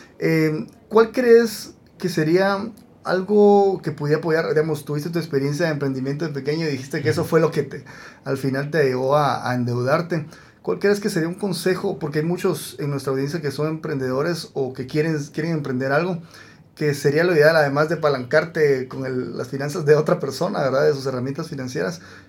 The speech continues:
Speaker 1: ¿Qué sería lo ideal? No tanto en el tema de financiero, pero ¿qué podría ser ideal para los emprendedores? ¿Qué es lo que deberían conocer o qué es lo que deberían hacer? ¿Cómo actuar?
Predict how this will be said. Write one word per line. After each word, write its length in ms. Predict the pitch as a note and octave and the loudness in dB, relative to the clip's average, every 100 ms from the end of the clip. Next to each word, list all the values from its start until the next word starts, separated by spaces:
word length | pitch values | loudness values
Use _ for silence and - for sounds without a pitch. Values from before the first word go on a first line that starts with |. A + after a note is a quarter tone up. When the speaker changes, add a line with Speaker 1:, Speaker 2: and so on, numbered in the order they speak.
| _ - | _ -4
Speaker 1:
¿Qué 120 | F#3 | -2
sería 280 | G3 F#3 F#3 | 2 4 4
lo 120 | E3 | 4
ideal? 440 | C#3+ C#3+ C3+ - | 6 6 4 0
No 360 | F#3 E3 F3 G3 | 2 4 4 2
tanto 360 | G3 A#3 A3 A3+ | 0 0 4 4
en 140 | G3 | 4
el 140 | C#3+ C3 | 0 0
tema 260 | E3+ F#3+ | -2 0
de 80 | F#3+ | -2
financiero, 680 | - C#3+ C3 B2+ F3 G#3+ G#3+ | -2 -4 -4 -4 0 0 0
pero 200 | C#3+ B2 | -2 -2
¿qué 100 | D3+ | -8
podría 380 | E3+ E3 E3 E3 | -4 -4 -2 -4
ser 160 | E3+ | -4
ideal 400 | D#3+ C#3+ D3 D#3+ - - - - | 0 0 0 -4 -10 -20 -20 -6
para 560 | C#3 C3+ B2+ B2 A#2+ - | -2 0 -2 -2 -4 -6
los 200 | C3+ C#3 | -6 -6
emprendedores? 720 | B2+ C3+ A#2+ B2 D#3+ D#3 - | -4 -4 -2 0 2 0 -4
¿Qué 140 | D#3 | -4
es 60 | E3 | -4
lo 80 | E3 | -2
que 80 | C#3 | -2
deberían 300 | B2+ C#3+ D3 | -2 -4 -4
conocer 480 | B2+ A#2 - E3+ | -6 -6 -4 -4
o 120 | D#3 B2 | -4 -6
qué 80 | C#3+ | -8
es 20 | |
lo 80 | C#3+ | -4
que 80 | |
deberían 260 | C3+ C3 C#3 | -4 -4 -6
hacer? 300 | B2 D3 C3+ | -6 -6 -6
¿Cómo 180 | C#3 C3 | -8 -12
actuar? 260 | - D3 | -6 -8